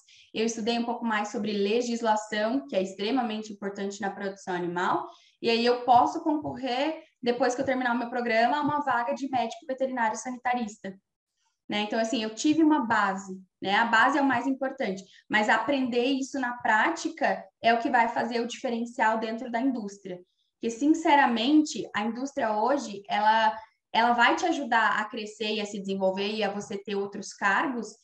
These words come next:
mas não é baseado se você tem mestrado ou doutorado, isso é um diferencial. Beleza, é legal, mas a indústria quer a prática, a experiência prática, ela conta muito mais. E aí, como que eu consigo isso?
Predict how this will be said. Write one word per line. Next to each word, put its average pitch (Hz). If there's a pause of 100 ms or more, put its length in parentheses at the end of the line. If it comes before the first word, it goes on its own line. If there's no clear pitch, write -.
(360)
mas 240
não 302
é 311
baseado 247
se 269
você 262
tem 240
mestrado 240
ou 269
doutorado, 262
isso -
é -
um 233
diferencial. 302
Beleza, 285
é 208
legal, 240 (340)
mas 226
a 247
indústria 269
quer 262 (160)
a 254
prática, 202 (200)
a 202
experiência 226
prática, 233
ela 233
conta 262
muito 277
mais. 185 (460)
E 240
aí, 269
como 359
que -
eu 403
consigo 330
isso? 233